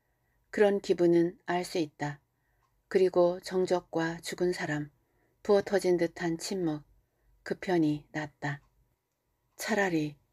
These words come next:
몰인정하다 하더라도. 그는 테이블에서 연필을 꺼내들고 계산을 했다. 그러고는 계산서를 주인에게 돌려주었다. "되었소?"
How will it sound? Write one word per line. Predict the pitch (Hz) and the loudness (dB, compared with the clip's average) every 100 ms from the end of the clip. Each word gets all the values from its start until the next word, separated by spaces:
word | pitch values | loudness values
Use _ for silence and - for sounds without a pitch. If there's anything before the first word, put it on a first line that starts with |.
| _ _ _ | _ _ _
몰인정하다 | 185 196 202 196 180 180 160 | 4 4 4 4 2 0 -4
하더라도. | 151 - 180 170 143 143 139 _ _ _ _ _ - | -4 -6 -10 -8 -8 -8 -10 _ _ _ _ _ -2
그는 | 214 190 190 | 2 2 2
테이블에서 | 220 208 202 170 165 - 160 156 _ _ - | 2 2 2 2 0 0 -4 -6 _ _ 0
연필을 | 190 185 185 170 170 | 0 2 2 2 2
꺼내들고 | 196 185 175 156 151 147 147 - _ _ | -2 -2 0 -2 -2 -4 -4 -10 _ _
계산을 | 190 185 185 170 | -2 0 2 2
했다. | 170 147 - 143 - _ _ _ _ | 0 -6 -8 -8 -10 _ _ _ _
그러고는 | - 196 185 170 165 165 165 | 2 4 4 4 4 2 -2
계산서를 | - 175 180 170 165 156 151 165 | -6 -4 -2 -2 -4 -4 -6 -10
주인에게 | - 185 175 165 160 156 151 - | -6 0 4 2 2 -4 -6 -6
돌려주었다. | 170 170 160 147 - 147 147 - _ _ _ _ _ _ _ | -2 -2 -2 -6 -6 -8 -8 -10 _ _ _ _ _ _ _
"되었소?" | 214 202 - 214 | 4 4 2 -2